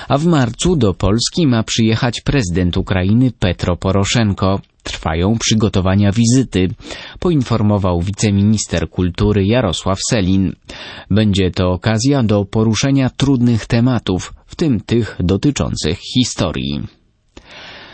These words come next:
W Oświęcimiu odbyły się uroczystości siedemdziesiątej trzeciej rocznicy wyzwolenia niemieckiego nazistowskiego obozu Auschwitz.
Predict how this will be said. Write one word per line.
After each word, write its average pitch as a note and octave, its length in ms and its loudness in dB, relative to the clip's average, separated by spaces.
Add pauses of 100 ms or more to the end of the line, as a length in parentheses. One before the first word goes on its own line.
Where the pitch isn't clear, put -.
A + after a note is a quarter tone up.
(200)
W G#2 100 0
Oświęcimiu C3+ 880 2
odbyły G2+ 460 2
się A2 200 2
uroczystości A2 840 -2
siedemdziesiątej G2 920 0
trzeciej A#2+ 480 0
rocznicy A2+ 600 0
wyzwolenia F#2+ 720 2
niemieckiego G#2 800 2
nazistowskiego G2 920 0
obozu G2+ 460 0
Auschwitz. G2 720 -2